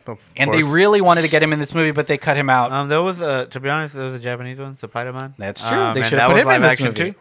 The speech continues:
Speaker 2: I would be, I wouldn't be surprised if they tried to get him in, 'cause, uh, obviously,
Speaker 3: He's in,
Speaker 2: like
Speaker 3: he's in, uh, Into the Spider-Verse?
Speaker 2: Well, this is, like, deep
Speaker 3: The,
Speaker 2: cut.
Speaker 3: the second one?
Speaker 2: If you got this, if you got this in this deep cut,
Speaker 1: This
Speaker 2: um,
Speaker 1: people wouldn't really know. I think that the recognition
Speaker 2: to
Speaker 1: would
Speaker 2: be
Speaker 1: be
Speaker 2: honest,
Speaker 1: kinda
Speaker 2: that's probably
Speaker 1: weird.
Speaker 2: why they cut it.
Speaker 3: To be
Speaker 1: Yeah.
Speaker 3: honest, and also these people,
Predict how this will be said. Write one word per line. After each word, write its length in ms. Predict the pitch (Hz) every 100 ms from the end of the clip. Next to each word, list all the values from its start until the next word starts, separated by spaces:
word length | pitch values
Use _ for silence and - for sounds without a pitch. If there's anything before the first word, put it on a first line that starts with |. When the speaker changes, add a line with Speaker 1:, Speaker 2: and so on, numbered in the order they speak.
| -
Speaker 2:
I 100 | 151
would 220 | 175 202
be, 200 | 190 247
I 100 | -
wouldn't 220 | 175 226 233
be 60 |
surprised 420 | - 196 180 170
if 100 | 151
they 120 | 156 131
tried 380 | - 131 139
to 80 | 143
get 160 | 135 143
him 100 | 139
in, 140 | 139
'cause, 160 | 165 160
uh, 40 |
obviously, 440 | 156 147 170 208 160
Speaker 3:
He's 100 | 147
in, 80 |
Speaker 2:
like 140 | 196 180
Speaker 3:
he's 180 | 175 180
in, 240 | 180 151
uh, 260 | 139 131 135
Into 240 | 135 139 151
the 60 |
Spider-Verse? 520 | 123 143 165 202 - -
Speaker 2:
Well, 140 | 190
this 160 | 196 214
is, 80 | 196
like, 160 | 135
deep 140 | 160 151
Speaker 3:
The, 60 | -
Speaker 2:
cut. 200 | 247 -
Speaker 3:
the 80 | 135
second 300 | 151 156 202
one? 100 | 214
Speaker 2:
If 120 | -
you 60 | 208
got 220 | 247 -
this, 240 | 196 - -
if 160 | 233
you 80 | 208
got 160 | 233 175
this 140 | 196
in 80 | 254
this 160 | 226
deep 140 | 220 226
cut, 160 | 226
Speaker 1:
This 80 | 220
Speaker 2:
um, 280 | 170 170 156 170
Speaker 1:
people 240 | 214 190
wouldn't 280 | 151 135 120
really 300 | 123 120 117
know. 400 | 120 131 127 120 139
I 80 |
think 200 | 135 147
that 140 | 143 135
the 140 | 131
recognition 540 | 127 131 135 131 131 135
Speaker 2:
to 40 |
Speaker 1:
would 40 |
Speaker 2:
be 80 | 151
Speaker 1:
be 20 |
Speaker 2:
honest, 140 | 175 170
Speaker 1:
kinda 80 | 170
Speaker 2:
that's 40 |
probably 200 | 110 151
Speaker 1:
weird. 80 | 131
Speaker 2:
why 20 |
they 100 | 123
cut 160 | 120 110
it. 100 | - -
Speaker 3:
To 80 | 156
be 60 | 170
Speaker 1:
Yeah. 60 |
Speaker 3:
honest, 180 | 202 185
and 160 | 143 147
also 240 | 165 185
these 180 | 165 170
people, 460 | 202 190 196 190